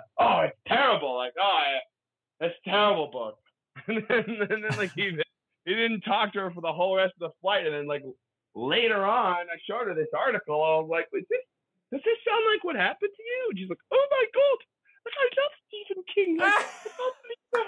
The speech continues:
Speaker 1: happened." And, like, yeah, like, uh, yeah, I think my mom, like, totally snubbed Stephen King, gave him, like, a, you know, like, a, a,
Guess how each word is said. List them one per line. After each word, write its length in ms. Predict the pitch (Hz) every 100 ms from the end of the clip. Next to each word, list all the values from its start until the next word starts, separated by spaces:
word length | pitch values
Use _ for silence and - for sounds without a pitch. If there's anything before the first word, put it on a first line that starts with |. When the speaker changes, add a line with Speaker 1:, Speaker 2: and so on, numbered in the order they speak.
| 494
Speaker 1:
happened." 420 | 539 539 320 294 - _ _ _
And, 140 | 185
like, 220 | 196 196 175 - _ _ _ -
yeah, 240 | 185 277
like, 260 | 175 170 170
uh, 420 | 180 170 170 165 160 - _ _ _ _
yeah, 120 | 233
I 40 | 196
think 160 | 254
my 160 | 277 220
mom, 460 | 135 220 311 190
like, 200 | 165 151 -
totally 380 | - 247 220 170 - _
snubbed 300 | 147 214 247 -
Stephen 260 | 185 160
King, 240 | 151 208 196
gave 180 | 147 180
him, 100 | 156
like, 200 | 151 147
a, 220 | 131 120
you 120 | 160
know, 300 | 180 117 113 123
like, 180 | 123 -
a, 180 | 131 120 -
a, 140 | 127